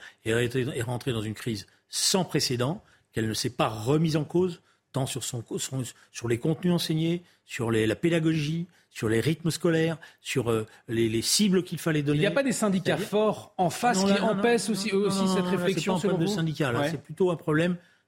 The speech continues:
Speaker 1: de, qui se situe dans l'administration de l'éducation nationale. Parce que les syndicats, ils pèsent pas sur le contenu, et cetera. Euh, c'est pas eux qui ont décidé qu'il fallait enseigner l'histoire, non plus de manière chronologique,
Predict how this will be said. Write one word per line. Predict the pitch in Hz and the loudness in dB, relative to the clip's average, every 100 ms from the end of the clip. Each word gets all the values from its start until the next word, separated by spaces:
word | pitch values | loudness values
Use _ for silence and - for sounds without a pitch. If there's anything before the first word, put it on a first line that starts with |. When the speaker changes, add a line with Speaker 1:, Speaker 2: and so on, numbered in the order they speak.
| - | -12
Speaker 1:
de, | 120 120 196 - | -12 -12 -14 -8
qui | 143 | -4
se | - | -2
situe | 135 143 147 175 | -4 -4 -2 -2
dans | 147 | 0
l'administration | 120 175 175 165 - 151 - 156 | 2 2 2 0 -2 -4 -2 -2
de | |
l'éducation | 139 127 127 117 131 | -2 -4 -4 -4 -4
nationale. | 117 123 110 | -4 -2 -4
Parce | 104 - _ | -6 -18 _
que | 139 | -2
les | |
syndicats, | 139 156 143 180 | 0 0 0 0
ils | 160 | 0
pèsent | 127 - | -2 0
pas | 147 | -2
sur | 135 113 | 0 -4
le | |
contenu, | 123 120 - 139 | -4 -4 -2 -4
et | |
cetera. | - - 151 156 - - - | -4 -2 0 0 -4 -18 -8
Euh, | 110 | -4
c'est | - | -2
pas | 120 147 | 2 2
eux | 180 | 2
qui | 123 | 0
ont | |
décidé | 120 - 131 160 | -2 0 0 -2
qu'il | - | -2
fallait | 117 | -2
enseigner | 117 113 120 135 127 - - | -2 -2 -2 -2 -4 -8 -12
l'histoire, | 113 - 160 180 - - - | -6 0 0 0 -4 -16 -4
non | 127 151 | -2 0
plus | 165 | 0
de | 147 | 0
manière | 127 113 | 0 -2
chronologique, | - 127 120 117 110 190 | -2 0 0 2 0 -2